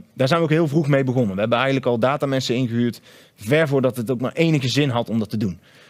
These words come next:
Dus, eh, ik denk dat toen we, toen we honderd aanmeldingen hadden of zo, zijn we al met data scientists begonnen. Dat sloeg helemaal nergens op.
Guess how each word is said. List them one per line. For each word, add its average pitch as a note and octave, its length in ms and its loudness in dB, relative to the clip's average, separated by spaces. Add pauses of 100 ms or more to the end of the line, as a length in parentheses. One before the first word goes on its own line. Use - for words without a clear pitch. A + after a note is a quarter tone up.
(120)
Dus, - 200 -12
eh, F#2 400 -6
ik F#2 200 -14
denk A2 160 -2
dat A2+ 140 -6
toen A2+ 200 -2
we, G#2+ 80 -2
toen A2+ 180 -4
we G#2+ 60 0
honderd B2 280 0
aanmeldingen A2 460 0
hadden F#2 180 -8
of F2+ 60 -12
zo, F#2+ 180 -2
zijn G2+ 200 -4
we G2 60 -2
al F2+ 100 -2
met G2+ 160 -4
data A2+ 220 0
scientists F2 420 -8
begonnen. E2 280 -14
Dat G2+ 140 -10
sloeg D3+ 140 -2
helemaal C3+ 320 2
nergens C3 340 -2
op. G#2 180 -10